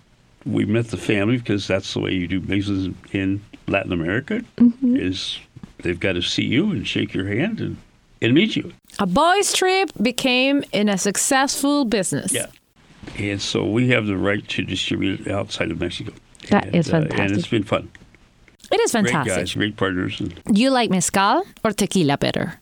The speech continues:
Speaker 1: I drink, uh, mezcal with, uh, Edgar, and we drink it on the rocks, like a scotch.
Speaker 2: Nice. That's the way they should drink scotch and, uh, mezcal.
Speaker 1: Yeah, and, and our brand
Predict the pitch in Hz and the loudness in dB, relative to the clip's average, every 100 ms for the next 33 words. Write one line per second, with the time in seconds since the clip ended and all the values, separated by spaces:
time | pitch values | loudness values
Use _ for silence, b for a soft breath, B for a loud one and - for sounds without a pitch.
0 | - 101 120 175 139 123 110 - 104 107 | -6 2 2 4 2 2 0 0 0 0
1 | - 113 123 104 92 90 87 87 - - | 0 2 2 0 -2 -4 -6 -6 -12 -20
2 | - - - - - 131 127 135 101 101 | -20 -20 -20 -6 0 2 4 4 4 0
3 | 104 117 - 113 110 104 175 - - - | 2 0 2 2 2 0 -2 -4 -12 -16
4 | B B B B B 113 117 117 - 110 | B B B B B 0 0 -2 0 -2
5 | 98 - - - 202 170 151 - - - | -4 -12 -16 -4 0 0 0 -2 -4 -4
6 | 214 226 240 202 208 190 - 202 180 _ | -2 0 2 4 4 2 2 2 0 _
7 | - _ - - 180 202 185 - - 190 | -20 _ -20 -6 0 0 0 -2 0 2
8 | 165 180 - - 196 196 - - _ _ | 2 2 -2 0 2 2 -2 -8 _ _
9 | - 151 - - - 139 - - 117 - | -2 0 0 -2 0 0 -2 -2 -4 -2
10 | 104 - 110 104 104 135 143 117 113 113 | -4 0 0 2 2 4 2 2 2 2
11 | 104 - | -2 -6